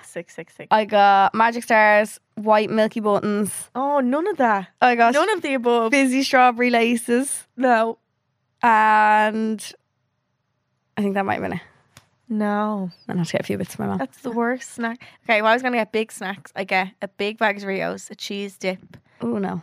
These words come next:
Speaker 1: I'd get, like, normal chocolate buttons. No, I don't like white chocolate. Normal chocolate buttons,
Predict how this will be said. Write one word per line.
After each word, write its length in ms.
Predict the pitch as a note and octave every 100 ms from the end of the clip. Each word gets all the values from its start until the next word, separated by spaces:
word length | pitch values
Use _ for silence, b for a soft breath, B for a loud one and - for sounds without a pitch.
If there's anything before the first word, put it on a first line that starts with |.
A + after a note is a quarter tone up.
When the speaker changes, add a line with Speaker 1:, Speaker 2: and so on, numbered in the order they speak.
| -
Speaker 1:
I'd 220 | F#3+ G3+
get, 340 | G3+ F#3+ F#3+ - _ _ -
like, 180 | G3 - _ _ _
normal 320 | A3 G3+ G3+
chocolate 240 | G3+ F#3+ F#3+
buttons. 200 | F#3 F#3+
No, 160 | F#3
I 140 | F3+ F#3+
don't 140 | E3
like 120 | F#3
white 140 | F#3+ F#3+
chocolate. 260 | F#3+ F#3+ - b b b G#3
Normal 120 | G#3
chocolate 220 | G#3 G3
buttons, 520 | F#3 - F3+ F#3 -